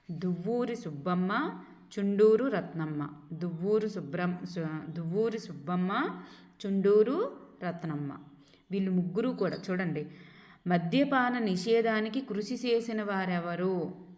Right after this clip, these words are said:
కాని వారెవరని కూడా ఇవ్వచ్చు. ఎందుకంటే ముగ్గురు వచ్చారు కాబట్టి ఆప్షన్లో కాని వారు అనే వాళ్ళని యాడ్ చేయడానికి అవకాశం ఉంటది. ముగ్గురు, మూడు అలా వచ్చిన దగ్గర కాని వారు అనే బిట్ ఫేమ్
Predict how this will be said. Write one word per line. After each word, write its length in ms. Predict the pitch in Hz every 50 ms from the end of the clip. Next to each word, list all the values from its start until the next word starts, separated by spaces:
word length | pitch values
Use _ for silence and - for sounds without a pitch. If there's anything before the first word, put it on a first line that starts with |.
| - - -
కాని 320 | 196 196 196 220 233 247
వారెవరని 580 | 233 247 233 233 226 226 220 220 220 220 214 220
కూడా 220 | 208 208 208 233
ఇవ్వచ్చు. 540 | 269 269 240 202 170 170 156 160 - - 151 -
ఎందుకంటే 400 | - 196 214 233 233 240 226 -
ముగ్గురు 400 | 254 208 202 208 180 180 240 254
వచ్చారు 320 | 262 233 254 - 240 214 202
కాబట్టి 400 | 196 170 160 151 165 160 170 226
ఆప్షన్లో 440 | 196 190 196 196 - 254 247 247 247
కాని 320 | - 220 196 202 202 220
వారు 220 | 214 220 214 208
అనే 220 | 208 202 196 196 196
వాళ్ళని 580 | 190 208 202 190 190 190 214 262 320 - - - - - - - -
యాడ్ 260 | 175 175 175 175 175 220
చేయడానికి 340 | 190 185 180 175 185 185
అవకాశం 440 | 277 214 175 - 170 170 - - 147
ఉంటది. 320 | 143 139 - 147 131 - - - - - - - - - - - - - - - - - - _ _ -
ముగ్గురు, 680 | 180 180 185 190 185 180 185 233 269 269 269 269 262 240
మూడు 640 | - 185 185 190 196 214 214 226 226 226 220 226 -
అలా 200 | - 190 196 202
వచ్చిన 380 | 196 190 185 185 - 220 220 220
దగ్గర 320 | 202 185 - 151 175 202
కాని 380 | 214 - 220 185 185 190 202 214
వారు 300 | 208 208 202 196 190 202
అనే 180 | 196 190 185 180
బిట్ 260 | 180 185 - - -
ఫేమ్ 240 | - 180 180 180